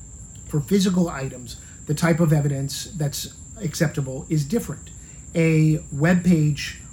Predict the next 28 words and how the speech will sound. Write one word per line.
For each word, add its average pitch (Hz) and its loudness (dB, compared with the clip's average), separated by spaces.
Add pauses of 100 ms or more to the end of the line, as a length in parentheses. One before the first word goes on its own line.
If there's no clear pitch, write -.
(100)
will 151 6
generally 151 4
not 160 2
be 147 2
sufficient - -8 (360)
unless 170 4
it 170 4
actually 156 0
shows 160 2 (280)
the 156 -2
item 160 4
for 147 -2
sale - 0 (420)
and 160 4
you 151 4
can 147 2 (360)
add 156 2
it 151 2
to 156 0
a 143 -2
cart 147 -2
or, 131 -6
you 156 -2
know, 139 -2
purchase 165 0
it 143 0
and 135 -4
there's 123 -6